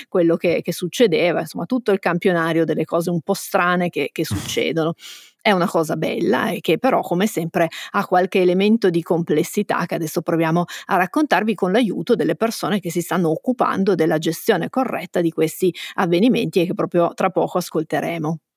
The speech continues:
Speaker 2: E come sempre noi partiamo dalle basi. Allora, oltre ad avere un nome carinissimo che è Caretta
Speaker 1: Oh, sì.
Speaker 2: Caretta,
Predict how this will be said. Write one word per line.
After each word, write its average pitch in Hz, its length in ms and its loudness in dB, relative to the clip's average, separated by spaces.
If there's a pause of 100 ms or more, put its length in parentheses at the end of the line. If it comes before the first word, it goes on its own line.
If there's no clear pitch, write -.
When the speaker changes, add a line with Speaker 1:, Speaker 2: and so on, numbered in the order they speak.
(140)
Speaker 2:
E 156 40 2
come 131 200 6
sempre 143 300 4
noi 135 240 4
partiamo 120 580 -2
dalle 113 340 0
basi. 104 500 -4
Allora, 123 260 4
oltre 160 260 2
ad 123 140 2
avere 123 240 2
un 123 120 2
nome 120 220 2
carinissimo 113 680 2
che 110 120 -4
è - 40 -2
Caretta 117 340 0
Speaker 1:
Oh, 220 240 6
sì. 151 260 4
Speaker 2:
Caretta, 175 220 0